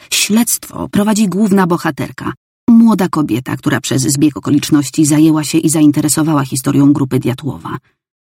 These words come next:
Dokoła liche dziewięćdziesiąte, a bohaterka odczuwa dyskomfort nie z powodu braku pieniędzy, a przez duszącą, biurokratyczną zmowę milczenia wokół sprawy Diatłowa.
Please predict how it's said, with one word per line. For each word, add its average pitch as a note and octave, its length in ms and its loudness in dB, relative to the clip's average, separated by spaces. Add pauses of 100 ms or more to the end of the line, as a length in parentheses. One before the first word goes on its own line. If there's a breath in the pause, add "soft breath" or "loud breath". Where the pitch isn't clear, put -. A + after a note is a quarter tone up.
(320)
Dokoła B3 500 0 (140)
liche G3 460 0
dziewięćdziesiąte, C#3 840 2 (500 soft breath)
a G3 200 0
bohaterka G3 500 -2
odczuwa E3+ 380 -2
dyskomfort E3+ 720 0
nie F#3 240 4
z - 80 -2
powodu B2+ 360 -4
braku B2+ 260 -2
pieniędzy, C#3 580 2 (680)
a - 60 -2
przez F3+ 300 -2
duszącą, E3 840 2
biurokratyczną D3 800 0
zmowę D3 320 2
milczenia C#3+ 580 2
wokół D3 340 -2
sprawy C#3 420 -2
Diatłowa. C#3 520 -2